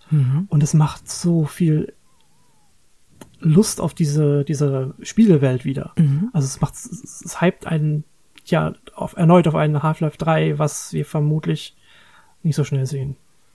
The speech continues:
Speaker 2: Oder sehr überraschend sehen werden, keine Ahnung.
Speaker 1: Ich, ich hoffe einfach Letzteres. Oh, und das ist diese Hoffenschleife, die du meintest, ne?
Speaker 2: Ja,
Speaker 1: Aha,
Speaker 2: genau.
Speaker 1: okay.
Speaker 2: Ne, das ist dieses, okay, ich,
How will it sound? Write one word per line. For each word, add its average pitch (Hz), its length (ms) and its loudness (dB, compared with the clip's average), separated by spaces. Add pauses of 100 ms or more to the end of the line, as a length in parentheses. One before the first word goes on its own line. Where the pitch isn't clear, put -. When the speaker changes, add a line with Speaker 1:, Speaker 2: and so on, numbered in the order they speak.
(240)
Speaker 2:
Oder 180 180 10
sehr 170 160 6
überraschend 160 400 4
sehen 139 220 0
werden, 131 240 -6
keine 143 260 -4
Ahnung. 131 340 -4
Speaker 1:
Ich, - 280 -6
ich - 160 -10
hoffe 202 180 -4
einfach 143 320 -2
Letzteres. 147 460 -4
Oh, 226 220 -2
und 180 220 0
das 185 180 -2
ist - 200 -8
diese 180 240 2
Hoffenschleife, 143 600 -4
die 143 140 0
du 131 80 0
meintest, 131 440 -4
ne? 175 160 -2 (480)
Speaker 2:
Ja, 175 220 2 (180)
Speaker 1:
Aha, 160 80 4
Speaker 2:
genau. 143 220 6 (100)
Speaker 1:
okay. 143 400 -4 (2000)
Speaker 2:
Ne, 175 180 4
das 175 100 2
ist 156 140 -2
dieses, 160 360 0
okay, 165 280 2
ich, - 340 -10